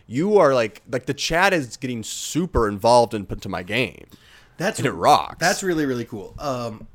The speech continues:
Speaker 2: I've only seen that, the only other game I've seen that in is, like, Vermintide. We've talked about that, that, like, in Vermintide, it used, they, they had
Speaker 1: Mm-hmm.
Speaker 2: this thing where it was, like, Twitch could vote on, like, is there a potion in the box or is it a bomb? Or, like, or is there gonna
Speaker 1: Right.
Speaker 2: be reinforcements? Is there a boss here? We decide. We're Twitch. Um,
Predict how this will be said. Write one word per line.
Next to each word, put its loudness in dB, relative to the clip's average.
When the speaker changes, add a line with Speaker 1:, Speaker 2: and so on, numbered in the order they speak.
Speaker 2:
I've -2
only 2
seen -4
that, -2
the -4
only -2
other -2
game -4
I've -6
seen -4
that -8
in -6
is, -8
like, -8
Vermintide. -6
We've -10
talked -8
about -10
that, -12
that, -16
like, -10
in -10
Vermintide, -8
it -14
used, -12
they, -4
they -2
had -4
Speaker 1:
Mm-hmm. -6
Speaker 2:
this -10
thing -10
where -12
it -14
was, -14
like, -14
Twitch -6
could -6
vote -8
on, -8
like, -14
is -4
there -4
a -6
potion -12
in -8
the -4
box -6
or -6
is -6
it -6
a -4
bomb? -4
Or, -10
like, -10
or -4
is -6
there -4
gonna 2
Speaker 1:
Right. -2
Speaker 2:
be 0
reinforcements? -4
Is -10
there -4
a -8
boss -6
here? 0
We -4
decide. -4
We're -4
Twitch. -4
Um, -2